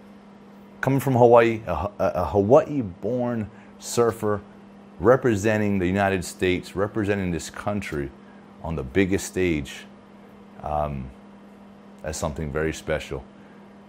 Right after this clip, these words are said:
very special. And she stamped her legacy in the history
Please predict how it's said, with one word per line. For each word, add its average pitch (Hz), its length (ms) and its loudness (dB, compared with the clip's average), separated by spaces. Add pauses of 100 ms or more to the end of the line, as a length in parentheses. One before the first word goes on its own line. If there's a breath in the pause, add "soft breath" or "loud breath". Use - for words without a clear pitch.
(400)
very 92 400 4
special. 76 560 -8 (320 loud breath)
And 76 120 -10
she 82 280 -4 (220)
stamped - 520 -2
her 101 180 -2
legacy 90 640 0 (1300)
in 73 80 -10
the 73 60 -8
history 69 460 -6